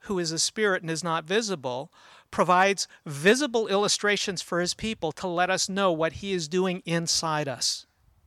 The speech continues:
what we can't see. It's a teaching illustration, or if you will, it's a whiteboard for us. And the first thing that the Lord does for us is he shows us that baptism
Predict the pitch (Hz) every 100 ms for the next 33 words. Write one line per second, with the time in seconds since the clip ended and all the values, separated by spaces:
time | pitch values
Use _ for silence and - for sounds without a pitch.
0 | - 156 175 165 170 - 170 160 - -
1 | 143 113 _ _ _ _ _ _ - -
2 | 170 165 - 226 - 190 180 165 - 175
3 | 156 160 156 156 160 170 170 180 165 -
4 | 156 170 180 165 160 147 135 151 143 131
5 | - - - _ _ - - - - -
6 | - _ - 190 196 277 302 277 247 202
7 | - - - 220 214 202 185 196 196 185
8 | 180 - - - 196 185 190 160 190 -
9 | 226 233 196 185 - 185 190 190 202 240
10 | - 170 151 135 139